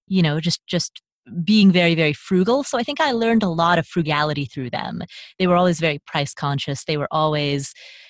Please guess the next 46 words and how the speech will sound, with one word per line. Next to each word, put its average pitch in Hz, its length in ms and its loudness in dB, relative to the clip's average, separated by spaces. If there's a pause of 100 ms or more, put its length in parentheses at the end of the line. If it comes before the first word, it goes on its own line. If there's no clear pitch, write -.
(240)
you 196 100 0
know, 147 140 -2 (120)
double 185 220 2
checking 180 400 -4
receipts 156 500 -6
at - 100 -8
the 151 60 -6
grocery 147 400 -4
store 147 300 -6
to 151 80 -4
make 143 220 -6
sure 143 340 -4
that 139 200 -2 (120)
everything 151 420 -4
rung 143 300 -2
up 143 200 -2
the 156 80 -2
way 143 100 -2
it - 80 -8
was - 100 -12
supposed - 460 -10
to. 147 200 -6
They, 156 220 -2
they 180 80 2
always 156 240 2
did 143 160 -8
things 139 220 -6
like 127 180 -10
that. - 300 -4 (500)
So 147 320 -2 (320)
I 202 100 2
learned, 202 440 6
uh, 165 120 0 (380)
frugality, 160 500 0
and 156 80 -2
I 151 100 -2
learned 151 180 -2
a 147 60 -4
lot 143 140 -2
of 131 60 -6
attention 160 480 -2
to 147 140 -4
money 131 280 -4
from 135 460 -6 (100)
their 143 200 -4
example. 127 580 -8